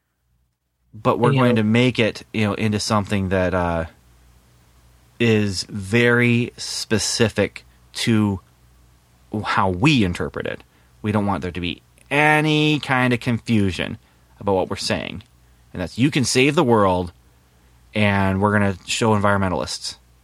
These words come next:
Speaker 1: And we're gonna show, you know, that that's where that is coming from." And to me, what bothers me is not that they actually are doing that. It bothers me that it's so on the nose when
Speaker 2: Mm.
Speaker 1: we get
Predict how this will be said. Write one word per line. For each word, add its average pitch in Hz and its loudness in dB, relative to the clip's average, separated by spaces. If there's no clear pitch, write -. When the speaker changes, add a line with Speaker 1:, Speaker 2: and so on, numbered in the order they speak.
Speaker 1:
And 117 0
we're 110 -4
gonna 113 0
show, 107 2
you 113 0
know, 90 0
that 107 -2
that's 120 0
where 101 2
that 90 -2
is 80 -10
coming 87 -4
from." 95 -8
And 123 2
to 120 2
me, 156 2
what 107 -6
bothers 110 2
me 113 2
is 101 -6
not 107 0
that 110 -4
they 101 0
actually 95 -4
are 87 -4
doing 117 0
that. 170 0
It - -8
bothers 123 2
me 120 4
that 110 0
it's 101 -2
so 117 2
on 110 2
the 98 0
nose 92 -6
when 101 -4
Speaker 2:
Mm. 95 -2
Speaker 1:
we 98 -2
get 92 0